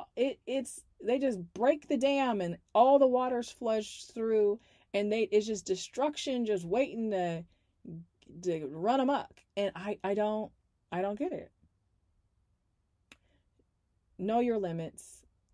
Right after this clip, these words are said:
and then stay far way below those limits. Okay? If your limit's two drinks, drink one and have two chasers of water, water. Or better yet, just don't drink at company events.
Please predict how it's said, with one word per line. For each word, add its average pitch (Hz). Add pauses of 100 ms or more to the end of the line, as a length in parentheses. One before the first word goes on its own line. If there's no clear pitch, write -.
(140)
and 185
then 180
stay 170 (200)
far 175
way 156
below 147
those 143
limits. - (840)
Okay? 220 (1040)
If -
your 180
limit's 190
two 202
drinks, 202 (340)
drink 160
one 196 (320)
and 143
have 139 (180)
two 233 (120)
chasers 214
of 196
water, -
water. 170 (420)
Or 151
better 214
yet, 262
just - (320)
don't 160
drink 185
at 202
company 220
events. -